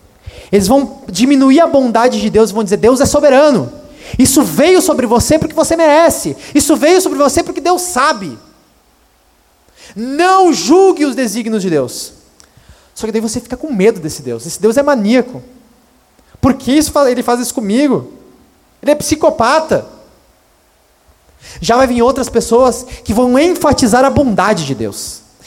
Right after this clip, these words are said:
e diminuir a soberania. "Não, Deus não queria que isso acontecesse contigo, mas ele não pôde impedir. Poxa, ele foi pego de surpresa."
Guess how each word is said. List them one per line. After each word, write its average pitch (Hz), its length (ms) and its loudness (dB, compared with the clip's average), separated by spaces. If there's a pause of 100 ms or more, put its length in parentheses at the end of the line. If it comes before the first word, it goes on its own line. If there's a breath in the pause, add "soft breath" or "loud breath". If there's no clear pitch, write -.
(140)
e 190 80 0
diminuir 240 380 2
a 240 40 0
soberania. 208 720 0 (360 loud breath)
"Não, 302 420 4
Deus 285 180 2
não 339 120 0
queria 320 340 4
que 339 120 -2
isso - 100 2
acontecesse 269 500 -2
contigo, 269 440 0
mas 294 140 2
ele 359 100 2
não 370 180 2
pôde 311 320 2
impedir. 226 800 -2
Poxa, 359 320 2
ele 277 120 2
foi 285 140 2
pego 269 240 0
de 254 80 -6
surpresa." 175 640 0